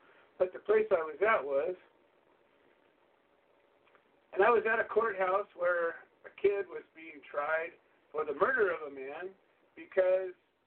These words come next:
he was going to sell a guy that was involved in this whole thing some pot. It's a horrible case. Injustice all around. It was a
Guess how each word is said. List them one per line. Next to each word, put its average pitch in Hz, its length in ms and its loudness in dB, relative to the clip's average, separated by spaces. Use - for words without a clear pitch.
he 220 140 -16
was 190 240 -8
going 180 400 0
to 156 240 -18
sell 196 260 4
a - 40 -10
guy 170 200 2
that 175 160 -2
was 151 240 -14
involved 151 480 0
in 147 120 -16
this 139 200 -12
whole 160 280 -12
thing 160 360 -12
some - 200 -10
pot. 277 280 0
It's - 120 -20
a - 60 -14
horrible 214 340 6
case. 127 360 -2
Injustice 147 680 -2
all 156 240 2
around. 147 400 -10
It 123 80 -12
was 123 160 -18
a - 80 -18